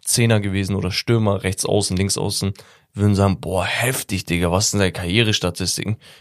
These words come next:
Würden googeln und dann kommt Innenverteidiger raus, die würden Knacks bekommen.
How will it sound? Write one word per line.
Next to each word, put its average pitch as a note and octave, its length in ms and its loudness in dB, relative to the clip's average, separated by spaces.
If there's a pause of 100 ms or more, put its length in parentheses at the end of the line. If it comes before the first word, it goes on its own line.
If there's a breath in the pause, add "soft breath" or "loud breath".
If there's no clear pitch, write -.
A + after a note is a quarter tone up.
(100)
Würden G2+ 280 0
googeln A2 360 4
und F#2 120 2
dann G2 140 4
kommt G2 180 -4
Innenverteidiger F2+ 640 0
raus, F2+ 240 -2
die G2 80 -6
würden F2+ 160 -2
Knacks - 260 -2
bekommen. E2 340 -12